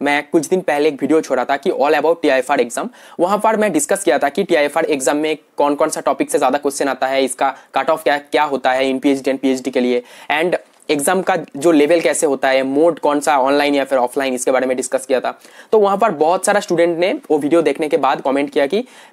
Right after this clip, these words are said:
मैं, मेरा एग्जाम के टाइम में टू थाउजेंड नाइनटीन में in पीएचडी में एग्जाम दिया था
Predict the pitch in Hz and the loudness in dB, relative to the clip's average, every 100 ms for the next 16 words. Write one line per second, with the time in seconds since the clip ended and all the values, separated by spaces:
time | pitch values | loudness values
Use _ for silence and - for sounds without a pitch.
0 | - 135 165 190 - 156 175 139 147 170 | -4 0 2 0 0 2 2 0 -2 0
1 | 180 156 135 156 147 147 143 139 127 135 | -2 -2 -2 -2 -2 -2 -2 0 -2 0
2 | 175 156 120 156 139 135 139 131 131 135 | -2 -2 -4 -4 -6 0 0 0 -2 -2
3 | 123 120 139 123 117 113 180 | -2 -2 -4 0 0 0 -6